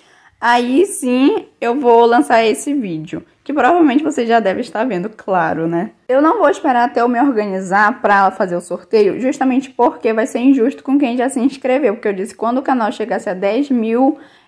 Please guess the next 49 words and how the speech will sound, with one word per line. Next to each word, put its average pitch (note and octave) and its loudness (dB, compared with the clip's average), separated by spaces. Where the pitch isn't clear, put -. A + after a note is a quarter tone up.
é, G3 -2
inscritos, A#3+ -4
eu G#3+ 2
ia G#3 0
fazer B3+ -2
o C4 -2
sorteio. F3 -4
Ignorem A#3+ 2
essa B3 -2
mensagem A3 -2
aqui, A#3+ -6
tá? E3 -6
Que F3 -10
eu F#3 -10
tô E3+ -6
baixando E3 -8
o - -10
negócio E3+ -10
do E3 -8
Office. - -12
Vocês A#3+ 0
devem B3+ 2
tá C#4 -2
se C#4 -8
perguntando, C4 -2
mas G#3 -2
como C#4+ 0
vai C#4+ 0
ser D4+ -6
feito C4 -2
esse C4 -8
sorteio? B3+ 0
Porque - -4
eu B3+ 4
não F#4+ -2
quero D#4+ 0
ficar C#4+ 0
de E4 -8
fora, G#3 2
hein? A#3 0
Se B3+ -6
meu G#3+ -4
nome E4+ -6
estiver E4+ 0
de E4 -6
fora, C#4 0
vai C4+ -2
ter F#4+ -2
briga. G#3 -2